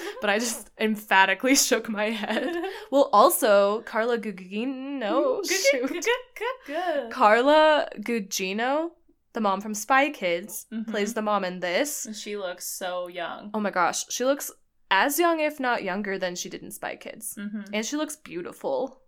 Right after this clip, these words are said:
Speaker 1: Yeah, she
Speaker 2: She's
Speaker 1: was
Speaker 2: so
Speaker 1: beautiful.
Speaker 2: pretty. Actually, I mean, they're all beautiful.
Speaker 1: Yeah.
Speaker 2: Um,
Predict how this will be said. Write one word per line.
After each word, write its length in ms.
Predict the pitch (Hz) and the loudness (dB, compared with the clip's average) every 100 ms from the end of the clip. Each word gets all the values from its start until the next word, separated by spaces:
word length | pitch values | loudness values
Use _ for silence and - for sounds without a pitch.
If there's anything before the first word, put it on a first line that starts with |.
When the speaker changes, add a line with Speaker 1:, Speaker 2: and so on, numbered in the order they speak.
| _ _ | _ _
Speaker 1:
Yeah, 240 | 190 165 - | -12 -12 -12
she 180 | - 226 | -14 -10
Speaker 2:
She's 100 | 208 | -8
Speaker 1:
was 80 | 208 | -6
Speaker 2:
so 200 | 180 175 170 | -6 -6 -8
Speaker 1:
beautiful. 80 | - 165 - | -10 -10 -10
Speaker 2:
pretty. 140 | 214 | -6
Actually, 240 | 226 262 - | -4 -4 -4
I 40 | |
mean, 140 | 214 208 | -2 0
they're 140 | 190 | 0
all 140 | 170 | 0
beautiful. 760 | 170 160 - - - 147 240 _ _ _ - | -4 -12 -14 -12 -6 -6 -6 _ _ _ -6
Speaker 1:
Yeah. 280 | 208 196 180 | -2 -2 -4
Speaker 2:
Um, 260 | 170 - | -8 -14